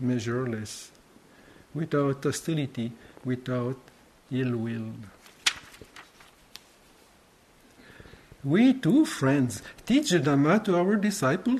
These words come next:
thus." And then he says the same thing, you know, he just says that he, they, they, they also practice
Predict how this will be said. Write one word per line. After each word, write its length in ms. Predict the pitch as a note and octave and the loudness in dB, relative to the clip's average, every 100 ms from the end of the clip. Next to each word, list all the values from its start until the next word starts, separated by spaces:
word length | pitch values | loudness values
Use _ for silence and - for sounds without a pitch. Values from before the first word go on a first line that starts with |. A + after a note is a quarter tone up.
| - | -4
thus." 500 | G#2+ A#2+ - - - - _ - _ C3+ | -6 -6 -8 -12 -14 -20 _ -20 _ -10
And 120 | A2+ | -6
then 140 | A#2 A2 | -4 -6
he 80 | |
says 440 | G#2+ - A2+ G#2 F#2 - - | -8 -8 -8 -8 -14 -20 -16
the 120 | A2 | -12
same 320 | - A#2 A#2+ | -8 -6 -4
thing, 340 | D3 D#3+ G2+ E2+ | -2 -2 -4 -8
you 120 | A#2+ G#2 | -12 -10
know, 180 | A#2 | -10
he 60 | A#2 | -10
just 280 | G#2 A2+ - | -12 -12 -10
says 200 | B2 A#2 | -8 -8
that 140 | A2+ | -10
he, 240 | A#2+ A#2 A#2+ - - - - | -10 -12 -12 -16 -18 -16 -8
they, 400 | A#2 B2 B2 A2+ A#2+ | -6 -6 -6 -10 -10
they, 100 | A#2+ | -10
they 160 | A2+ A#2+ | -6 -2
also 260 | G#3 B3+ E3+ | -2 -2 -4
practice 680 | - A#2 A#2+ - A#2 - | -4 -8 -8 -10 -10 -12